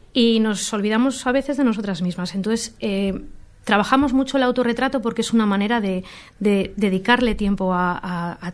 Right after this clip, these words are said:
a tu persona, a ti misma, y lo hacemos de diferentes formas. Vemos a artistas que han trabajado con, con, de esta manera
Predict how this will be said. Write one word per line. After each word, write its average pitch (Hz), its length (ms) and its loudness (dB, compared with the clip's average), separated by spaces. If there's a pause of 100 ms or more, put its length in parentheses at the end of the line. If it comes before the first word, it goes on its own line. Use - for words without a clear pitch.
a - 80 -14
tu - 140 -4
persona, 254 380 2
a 226 60 -2
ti 247 100 0
misma, 294 400 0 (640)
y 220 160 4
lo 196 80 4
hacemos 214 400 0
de 214 220 0
diferentes 185 500 -2
formas. 165 400 -4
Vemos 190 360 0
a 175 40 2
artistas 277 640 2
que 185 120 -6
han 185 160 2
trabajado 185 480 -2
con, 180 320 -2
con, 185 320 -2
de 202 80 -2
esta 190 160 -4
manera 233 380 2